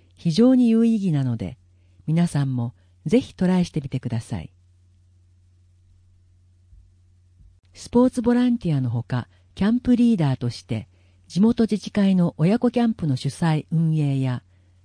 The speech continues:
畑を借りて近所の方々と農作業を行う会の世話役など、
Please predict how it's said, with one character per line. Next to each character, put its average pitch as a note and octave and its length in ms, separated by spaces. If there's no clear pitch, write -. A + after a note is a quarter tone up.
畑 A#3+ 420
を A#3 80
借 G#3+ 200
り G3+ 60
て F#3 260
近 C4+ 240
所 G#3+ 120
の D#3 100
方 E3+ 260
々 D#3 220
と C3 140
農 F3+ 160
作 B3 180
業 F3 240
を B2 60
行 - 100
う D#3+ 240
会 D#3 280
の A#2+ 200
世 - 140
話 E3+ 120
役 D#3+ 240
な C#3 160
ど、 F#2 200